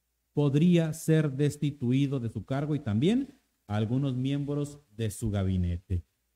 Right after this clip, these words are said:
El presidente municipal de Puerto Vallarta, Luis Alberto Michel Rodríguez,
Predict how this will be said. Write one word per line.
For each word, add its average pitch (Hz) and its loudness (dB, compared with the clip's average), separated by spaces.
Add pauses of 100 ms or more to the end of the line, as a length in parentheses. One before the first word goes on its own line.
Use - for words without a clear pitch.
(320)
El 156 2
presidente 202 2
municipal 190 2
de 180 2
Puerto 180 -2
Vallarta, 135 0 (240)
Luis 156 4
Alberto 165 0
Michel 147 -2
Rodríguez, 135 0